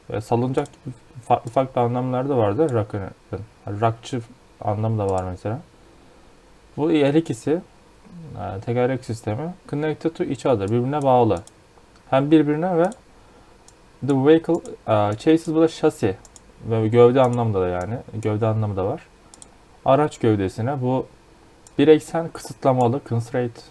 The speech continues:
kısıtlamak demek, sınırlamak, sınırlı da diyebiliriz. Bir eksen kısıtlı veya bir eksenle kısıtlanmış bir diferansiyel aracılığıyla, bir diferansiyelle araç gövdesine ve birbirine, e,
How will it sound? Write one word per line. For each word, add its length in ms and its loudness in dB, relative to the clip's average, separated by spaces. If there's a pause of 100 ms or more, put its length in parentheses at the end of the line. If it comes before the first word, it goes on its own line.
(220)
kısıtlamak 580 -4
demek, 320 -4
sınırlamak, 840 -2
sınırlı 680 -6 (100)
da 120 -4
diyebiliriz. 360 -4 (520)
Bir 60 2
eksen 360 -2
kısıtlı 540 -6 (300)
veya 340 -6
bir 60 -2
eksenle 380 -2
kısıtlanmış 680 -6 (720)
bir 180 0
diferansiyel 640 -2 (920)
aracılığıyla, 720 0
bir 160 -2
diferansiyelle 840 -2 (800)
araç 340 2
gövdesine 640 -2 (640)
ve 260 0
birbirine, 420 0 (920)
e, 40 -4